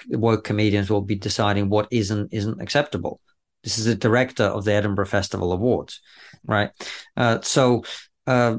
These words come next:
there are some comedians who are finding it more difficult. Uh, there are a lot of comedians and a lot of people in the comedy industry who are very, very happy with what's happening. They've embraced this because, uh, they've decided that it, it's no longer important for comedy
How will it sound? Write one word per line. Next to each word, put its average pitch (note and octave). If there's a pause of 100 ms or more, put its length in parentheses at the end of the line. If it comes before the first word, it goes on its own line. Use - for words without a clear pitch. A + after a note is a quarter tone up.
there C#3
are D3
some F3+
comedians C3
who B2
are A2+
finding A2+
it G#2+
more G#2
difficult. D3
Uh, A2+
there A2+
are A2
a A2
lot B2
of C3+
comedians B2
and G2
a F2+
lot G2+
of C#3+
people B2+
in B2
the A#2+
comedy A2
industry G#2
who G2+
are F2+
very, A2+
very A2+
happy G2+ (320)
with G#2
what's F#2+
happening. F2+ (240)
They've A2+
embraced G2+
this F#2
because, A2+ (420)
uh, A#2+
they've C3+ (260)
decided C3
that B2+
it, -
it's A#2
no C#3+
longer C3+
important B2+ (200)
for -
comedy G#2+